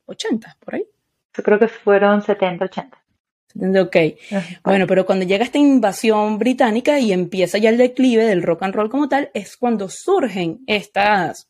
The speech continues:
Speaker 1: estas mujeres, o sea, empiezan a triunfar, etcétera. Pero para este grupo de mujeres en esta época fue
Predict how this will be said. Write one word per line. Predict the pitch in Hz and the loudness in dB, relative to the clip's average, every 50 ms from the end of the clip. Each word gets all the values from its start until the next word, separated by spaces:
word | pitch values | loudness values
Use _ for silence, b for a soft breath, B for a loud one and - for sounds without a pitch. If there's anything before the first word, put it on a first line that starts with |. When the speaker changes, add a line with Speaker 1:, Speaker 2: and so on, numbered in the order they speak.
| _ | _
Speaker 1:
estas | - 202 185 - 202 196 | -8 -8 -4 -2 -2 -2
mujeres, | 190 175 180 240 254 226 190 190 190 185 | -2 -2 0 0 2 2 2 0 -2 -4
o | 170 | -4
sea, | 185 180 180 | -4 -4 -2
empiezan | 180 180 170 175 165 - 180 | -2 -4 -4 -4 -6 -6 -6
a | 185 180 | -8 -6
triunfar, | 196 214 220 220 247 233 220 214 202 | -6 -6 -4 0 2 2 2 2 0
etcétera. | 185 - 208 190 190 185 190 B B B B B B B B B | -2 -2 -4 -2 -2 -2 -4 B B B B B B B B B
Pero | - 247 240 233 | 4 4 6 4
para | 240 240 240 254 | 4 0 0 -2
este | - - _ 349 330 285 | -4 -6 _ -2 -2 0
grupo | 254 294 302 320 311 269 - 294 | 2 2 2 2 2 2 0 0
de | 269 226 | 0 0
mujeres | 196 196 196 233 240 254 247 214 | -2 -4 -4 -4 -2 -2 -4 -6
en | 202 202 | -8 -12
esta | 185 - 247 226 | -6 -2 -2 -2
época | 180 170 156 175 | -2 -2 -6 -6
fue | 170 - 214 220 | -4 -4 -4 -6